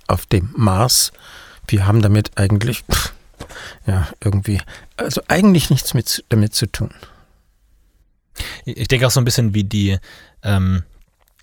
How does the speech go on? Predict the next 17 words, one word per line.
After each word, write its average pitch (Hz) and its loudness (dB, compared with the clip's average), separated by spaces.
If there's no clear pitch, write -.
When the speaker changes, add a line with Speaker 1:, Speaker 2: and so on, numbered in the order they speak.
Speaker 2:
beiden 113 2
Astronauten 113 2
angeordnet 120 2
sind 117 2
am 104 2
Tisch. - 0
Wir 110 2
haben 113 2
ja 110 4
diese 107 2
beiden 110 4
Astron-, 107 -4
also 107 0
wir 110 4
haben 107 -2
drei 113 4
Stühle 170 2